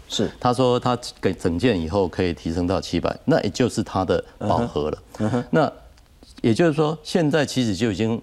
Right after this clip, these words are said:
Speaker 2: 发展到极限了。
Speaker 1: 是。
Speaker 2: 它不会更好，那也不会更差。那你做这个，这个，<clears throat> 这些产业廊带、产业廊，廊道，到底是为了什么？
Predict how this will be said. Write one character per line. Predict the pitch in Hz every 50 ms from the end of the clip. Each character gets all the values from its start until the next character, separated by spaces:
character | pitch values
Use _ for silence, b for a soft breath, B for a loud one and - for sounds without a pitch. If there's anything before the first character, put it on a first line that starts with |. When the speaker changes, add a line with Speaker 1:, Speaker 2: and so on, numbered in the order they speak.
| -
Speaker 2:
发 | - - 131 120 110
展 | 107 80 82
到 | 90 107 98
极 | - - - 80 82
限 | 80 - 95 80 76
了。 | - - B B B B
Speaker 1:
是。 | B - 113
Speaker 2:
它 | 147 156
不 | - - 117
会 | 143 143
更 | - - 151 127 104
好， | 90 - - - - - - - _ _ -
那 | 120
也 | 110 90 80
不 | 76 - -
会 | 90 87
更 | 85 - 92 82
差。 | 76 - - - 78 76 73 - _ _ - b b b b b b b b b b
那 | b 147 127
你 | 110 98 90
做 | - 147 127 104
这 | 98 120
个， | 107 98 131 - - - - -
这 | - - 135
个， | 98 95 92 87 - - - -
<clears throat> | - 160 -
这 | - 135
些 | 117 117
产 | 110 - 90
业 | 92 104
廊 | 98 85 85
带、 | 85 - 82 80 - - - - - _ - _ _ _ - -
产 | - - 95 90
业 | 104 107
廊， | 92 85 87 - - -
廊 | - 90 90 92
道， | 104 87 - - B B B B
到 | 123 107
底 | 82 82
是 | 73 - 101
为 | 98 95 87
了 | 76
什 | 73 - -
么？ | - -